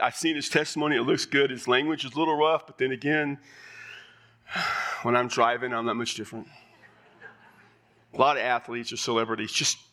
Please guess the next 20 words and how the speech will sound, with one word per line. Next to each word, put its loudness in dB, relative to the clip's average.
don't 0
show 2
'em -2
on 0
the -4
sidelines 0
in -6
the -2
middle 0
of -4
a -4
football 0
game. -4
That -4
doesn't -6
count. -4
You -6
understand -6
that, -16
right? -14